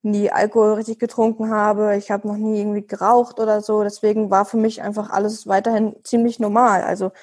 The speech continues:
ich habe immer Sport gemacht und würde mich als Sportlerin bezeichnen und habe einfach so weitergemacht wie immer.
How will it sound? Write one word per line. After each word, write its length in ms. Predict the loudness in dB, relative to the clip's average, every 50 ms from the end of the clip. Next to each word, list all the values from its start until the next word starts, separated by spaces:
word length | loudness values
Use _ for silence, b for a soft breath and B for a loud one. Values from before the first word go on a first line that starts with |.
| b b b b b -10
ich 120 | -8 -6
habe 140 | -4 -2 0
immer 200 | 0 0 0 -2
Sport 340 | -4 -2 0 0 0 0 -2
gemacht 440 | -4 -2 -2 -2 -2 -4 -8 -8
und 200 | -6 -4 -4 -2
würde 160 | -2 -2 -2 -2
mich 120 | -2 -4
als 100 | -6 -6
Sportlerin 440 | -4 -2 -2 -2 -2 -4 -4 -6 -6
bezeichnen 500 | -2 2 2 2 2 2 2 0 0 2
und 180 | 0 0 -2 b b b b b b b b b -4
habe 140 | -4 -2 0
einfach 220 | 2 2 0 0
so 140 | 0 0 2
weitergemacht 520 | 4 4 4 2 2 2 2 0 0 -4 -6
wie 80 | -2
immer. 360 | 0 2 2 2 0 -2 b